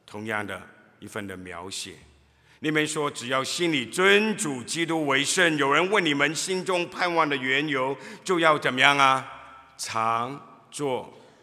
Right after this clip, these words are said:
准备，以温柔敬畏的心回答过人，个，个人。”亲爱的弟兄姊妹，我们要为传福音常做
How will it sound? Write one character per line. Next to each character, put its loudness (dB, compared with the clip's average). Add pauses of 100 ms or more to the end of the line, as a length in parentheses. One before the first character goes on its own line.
(140)
准 -6
备， -4 (320)
以 -6
温 2
柔 4
敬 -6
畏 -2
的 -6
心 -8 (340)
回 -10
答 -14 (500)
过 -12
人， -18 (300)
个， -10 (220)
个 -4
人。” -14 (2500)
亲 -12
爱 -6
的 -4
弟 -10
兄 -6
姊 -12
妹， -10 (640)
我 -14
们 -6
要 0
为 -4 (260)
传 -6
福 -10
音 -8 (360)
常 -10 (320)
做 -10